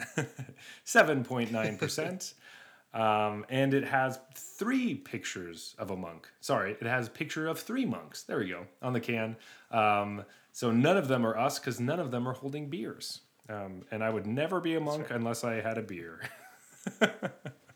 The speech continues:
Speaker 2: Yeah, for some reason the double guys were having more fun than the triple guys. But
Speaker 1: Yeah. Is that,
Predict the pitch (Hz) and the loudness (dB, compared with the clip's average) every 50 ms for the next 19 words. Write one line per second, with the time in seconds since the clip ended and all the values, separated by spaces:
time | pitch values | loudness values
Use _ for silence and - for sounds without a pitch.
0 | _ _ _ _ _ _ _ _ - - 214 208 - - 214 - - 165 190 226 | _ _ _ _ _ _ _ _ -12 -12 -12 -12 -14 -16 -12 -12 -10 -8 -8 -8
1 | 226 214 180 156 139 127 - 131 135 139 147 139 117 123 113 113 107 101 - 113 | -8 -8 -6 -6 -6 -4 -2 -4 -2 -2 -2 -2 -2 -6 -8 -10 -12 -12 -10 -10
2 | 110 117 117 120 120 117 117 113 - - 120 113 110 107 107 104 104 104 - - | -8 -8 -8 -10 -10 -10 -12 -12 -10 -10 -10 -10 -10 -14 -18 -20 -20 -20 -18 -18
3 | - - _ - 104 - - - - - - _ - - - 139 165 143 117 95 | -18 -18 _ -18 -20 -20 -20 -20 -20 -20 -20 _ -10 -4 -2 2 2 2 2 2
4 | 87 85 - - - _ _ _ _ _ _ _ _ - 117 113 - 156 147 151 | -2 -4 -8 -14 -20 _ _ _ _ _ _ _ _ -2 -2 -2 0 2 2 2
5 | 151 147 | 2 0